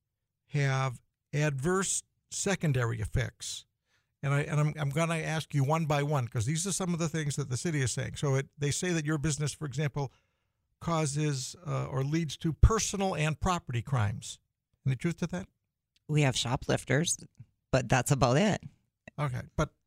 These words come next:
Speaker 1: every place has shoplifters.
Speaker 2: Right.
Speaker 1: It's not like only your place would have them. All right. It,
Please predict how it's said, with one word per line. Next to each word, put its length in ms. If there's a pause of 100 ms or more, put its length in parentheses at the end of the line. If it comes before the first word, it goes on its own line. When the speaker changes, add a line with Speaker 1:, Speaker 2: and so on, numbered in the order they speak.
Speaker 1:
every 200
place 260
has 120
shoplifters. 380
Speaker 2:
Right. 240
Speaker 1:
It's 160
not 200
like 180 (600)
only 260
your 180
place 360
would 100
have 220
them. 120 (560)
All 80
right. 220
It, 340